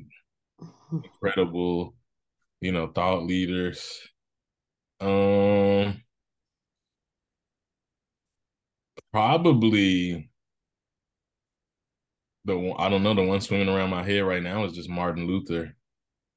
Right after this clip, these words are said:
And you look at the history of the world at the point where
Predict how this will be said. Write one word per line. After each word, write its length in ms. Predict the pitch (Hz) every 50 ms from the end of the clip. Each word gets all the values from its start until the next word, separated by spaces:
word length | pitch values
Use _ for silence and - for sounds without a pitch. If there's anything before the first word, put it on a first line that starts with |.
| _ _ _ _ 92
And 540 | 92 95 92 90 87 85 85 85 82 82 - - _ _ _ _ _
you 180 | 85 92 98
look 140 | 101 101 92
at 60 | 92
the 80 | 90 90
history 420 | 95 107 101 98 - - 98 95
of 60 | 92 85
the 80 | 85
world 600 | 87 95 98 104 104 104 101 95 92 90 90 - _ _ _ _ _ _ _ _ _ _ -
at 180 | 101 - -
the 80 | - -
point 460 | - - - 110 107 101 98 69 64
where 560 | 95 98 98 95 92 90 90 87 87 85 -